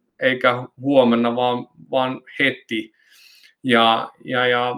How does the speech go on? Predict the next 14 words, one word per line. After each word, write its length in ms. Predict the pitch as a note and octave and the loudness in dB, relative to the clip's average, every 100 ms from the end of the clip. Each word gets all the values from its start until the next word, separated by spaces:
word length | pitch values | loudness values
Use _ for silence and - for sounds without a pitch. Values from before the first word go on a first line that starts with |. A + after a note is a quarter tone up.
| - | -8
se, 260 | - D#3 - | 0 0 0
se 160 | - E3 | 2 4
on, 340 | C3 C#3+ D#3+ | 4 2 -2
se 140 | - D3+ | -4 2
on 160 | C3+ | 2
nyt 200 | C#3 C3+ | 2 -2
tässä 280 | - C3+ - | 0 0 -2
tilanteessa 580 | B2 B2+ A#2 A#2 A2+ - | -2 0 0 0 -2 0
tärkeää. 480 | B2 A#2 - - - | 0 0 -4 -8 -6
Ymmärrystä 720 | F3+ F#3+ F3+ E3+ D#3 - - C#3 | -2 2 4 4 2 0 -4 2
varmasti 640 | D3 C#3 C3+ B2 - B2+ | 4 4 2 -2 -4 0
löytyy 500 | C3 C3 B2 B2+ A#2+ | 4 4 2 -2 -2
joka 400 | B2+ B2+ - A#2 - | 0 -2 -2 -4 2
puolelta. 540 | B2 A#2 A2+ A#2 A2+ | 4 4 2 0 -2